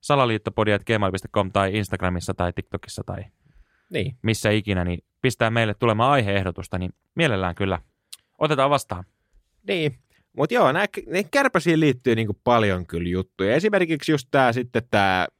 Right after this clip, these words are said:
Speaker 2: että ne hakeutuu aina valoa kohti.
Speaker 1: Mhm.
Speaker 2: Eli, eli onko se jotenkin niinku, mi-, mi-, mikä siinä on se syy, että voisiko se olla jotenkin, että ne onkin jotain tämmösiä niinku k-,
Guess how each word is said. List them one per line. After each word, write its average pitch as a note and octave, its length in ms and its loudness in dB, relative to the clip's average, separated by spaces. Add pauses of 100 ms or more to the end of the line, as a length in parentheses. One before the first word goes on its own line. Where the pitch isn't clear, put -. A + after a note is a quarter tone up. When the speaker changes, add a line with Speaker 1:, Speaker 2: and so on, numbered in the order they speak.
(160)
Speaker 2:
että E2+ 200 -4
ne E2+ 80 -2
hakeutuu E2+ 480 -4
aina C2 220 -8
valoa A#2 460 2
kohti. C3 580 0 (420)
Speaker 1:
Mhm. A2 140 0
Speaker 2:
Eli, F2+ 420 0 (140)
eli E2+ 300 -2
onko F2 180 -4
se F#2+ 140 0
jotenkin F2 500 -2
niinku, D#2+ 180 -6
mi-, G#2+ 240 -2
mi-, C3+ 100 -4
mikä C3+ 320 0
siinä B2 360 -2
on C#3+ 80 0
se C3+ 80 -2
syy, B2+ 360 2
että A#2 120 -2
voisiko C3+ 240 0
se E3 120 0
olla C#3+ 240 2
jotenkin, A#2+ 420 0
että G#2+ 120 -2
ne A2 40 0
onkin A2 200 -2
jotain G#2+ 300 2
tämmösiä G#2+ 500 -2
niinku G#2+ 420 -2
k-, - 1120 -20